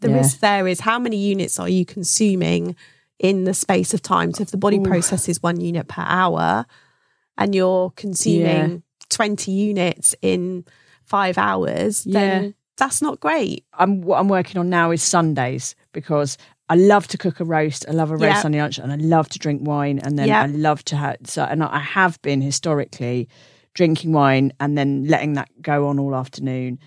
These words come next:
Speaker 2: Again, not, not chugging it, right? Not drinking games, not binging it, not vodka, but
Speaker 1: Yeah.
Speaker 2: sipping a bottle of wine for a whole afternoon. And then it's dinner time, so opening another one and having that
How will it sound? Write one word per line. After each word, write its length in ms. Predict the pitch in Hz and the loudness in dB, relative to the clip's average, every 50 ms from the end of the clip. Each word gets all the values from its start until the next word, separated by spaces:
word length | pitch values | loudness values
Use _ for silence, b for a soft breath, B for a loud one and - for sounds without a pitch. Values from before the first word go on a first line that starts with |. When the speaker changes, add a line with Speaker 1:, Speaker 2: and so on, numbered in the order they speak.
| b | b
Speaker 2:
Again, 280 | - 226 - 349 339 302 | -6 0 2 2 4 4
not, 200 | 339 349 - - | 4 2 2 0
not 280 | 240 254 339 320 - - | 2 2 2 2 2 0
chugging 360 | - - 311 302 - 208 175 | 0 0 0 0 0 0 0
it, 140 | 156 - - | 0 0 -2
right? 340 | 147 147 160 175 185 - | -2 0 0 0 -2 -2
Not 140 | 208 233 - | -4 -6 -2
drinking 300 | - 247 220 208 175 175 | 0 2 2 2 2 0
games, 220 | 165 147 139 135 135 | 0 -2 -2 -2 -4
not 140 | 196 - _ | -8 -6 _
binging 240 | 214 202 190 165 147 | -2 -2 -2 -2 -4
it, 80 | 131 | -6
not 160 | 180 202 - | -6 -8 -6
vodka, 460 | - 196 185 170 - - - 131 113 b b b b _ | -4 -4 -6 -6 -6 -10 -10 -8 -8 b b b b _
but 100 | - - | 0 2
Speaker 1:
Yeah. 140 | 214 196 190 | 4 4 4
Speaker 2:
sipping 440 | 185 - 240 208 - - 202 202 202 | 4 4 2 2 2 -2 -4 -4 -4
a 40 | |
bottle 200 | 180 180 175 - 160 | -4 -4 -6 -6 -6
of 100 | 160 180 | -6 -4
wine 400 | 165 156 151 143 135 131 135 135 b b b | -2 -2 -2 -2 -2 -2 -4 -6 b b b
for 100 | _ - | _ -10
a 40 | 147 | -10
whole 260 | 131 - 165 160 156 | -6 -4 -2 0 0
afternoon. 420 | 143 139 - - 143 139 131 123 b b b b b _ | 0 -2 -4 -6 -4 -4 -4 -4 b b b b b _
And 120 | - 180 | -2 0
then 100 | 180 190 | 2 2
it's 100 | - 151 | 0 2
dinner 220 | - - 277 277 | 2 2 2 2
time, 460 | 240 - - 190 180 180 180 185 190 b b b b | 2 2 2 2 4 4 4 2 0 b b b b
so 280 | - - - 165 151 - - - | -12 -4 0 0 0 0 -2 -4
opening 400 | 156 156 135 - 165 165 165 175 | -4 -4 -4 -4 -2 -2 0 2
another 260 | 180 190 185 165 165 | 2 2 2 2 2
one 240 | 151 147 143 143 143 | 0 0 0 0 -2
and 140 | - - 151 | -2 -4 -6
having 300 | 160 156 147 151 147 143 | -4 -4 -4 -4 -4 -4
that 180 | 131 - - | -6 -8 -10